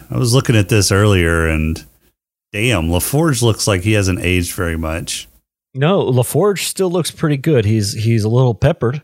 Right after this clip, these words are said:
Speaker 2: He's got a little salt and pepper going on, but he still looks good. Uh, uh, Worf
Speaker 1: Worf
Speaker 2: still
Speaker 1: is
Speaker 2: looks pretty
Speaker 1: fine.
Speaker 2: good.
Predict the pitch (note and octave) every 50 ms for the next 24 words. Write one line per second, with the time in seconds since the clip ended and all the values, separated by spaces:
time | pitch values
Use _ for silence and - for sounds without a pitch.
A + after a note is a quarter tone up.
0 | _ _ _ _ _ _ _ _ _ _ A#2 A2 G#2+ A#2 A#2+ A#2+ A#2+ A#2 B2+ C3+
1 | B2 - - C#3+ C3 A2 A#2 - B2 A#2 A2+ A#2+ A2 G#2 A#2 A2+ A2+ G#2+ G#2 G#2
2 | A2+ C3+ E3 F3+ D3 A#2+ G2 G#2 A#2+ C3 - - D3 C#3 B2+ C3 B2+ A2+ - -
3 | - - A#2 A#2 B2+ C#3 D3 C#3 A#2+ - - G#2+ G#2 G#2 G2+ G2+ G2+ G2+ G2 F2+
4 | - - - - - - - _ _ _ _ _ - - A2 G#2 G2+ G2+ G2+ G2+
5 | G2+ G2+ G#2 G2+ - - F#2 - - - - - - - _ _ _ _ _ _
6 | _ _ - A#2+ G#2 A2 A#2+ C#3 D#3+ D3 - - G2+ G#2+ A#2+ C3 C#3+ C#3+ C#3+ C#3+
7 | C#3+ C3+ C3 - - D3 C3 B2+ B2+ B2+ A#2+ A#2 C#3 D3+